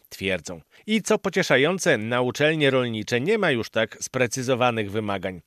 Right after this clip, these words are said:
To znaczy, w zależności od wybranego kierunku są punkty i za matematykę, i za biologię, i za chemię, ale są i takie, na których liczy się wiedza o społeczeństwie,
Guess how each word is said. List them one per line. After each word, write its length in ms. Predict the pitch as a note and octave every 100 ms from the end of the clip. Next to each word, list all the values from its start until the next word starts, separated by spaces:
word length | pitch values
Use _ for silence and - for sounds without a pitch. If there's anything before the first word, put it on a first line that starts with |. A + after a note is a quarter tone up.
| -
To 100 | F#3
znaczy, 360 | E3+ G3+ F#3+
w 80 | A2+
zależności 600 | A#2+ D3 B2+ D#3+ F3+ -
od 100 | D3+
wybranego 480 | B2 C#3 C#3+ D#3 D#3
kierunku 480 | - F3+ A#3+ - C3+
są 300 | - G#3+ G3+
punkty 600 | - C#3 C3 - D#3 D3+
i 220 | B2+ A2+
za 160 | A2+ A2+
matematykę, 800 | A2 A#2+ B2 D#3+ D3+ F3 - D3
i 100 | A2
za 180 | G#2
biologię, 520 | F#2+ G#2 A#2+ E3 E3 D3
i 60 |
za 180 | G#2 G#2
chemię, 340 | - D#3 F3 E3 -
ale 240 | E3+ G3+ G3+
są 240 | F#3+ F3
i 140 | C#3
takie, 480 | B2+ D3 - D3+ C3+
na 140 | B2 B2
których 320 | - D#3+ D3+
liczy 280 | D#3 D3 C#3
się 220 | C#3 A2+
wiedza 320 | A#2+ B2+ B2
o 60 | G#2
społeczeństwie, 880 | - G#2 F#2 - C3 D3 - D#3+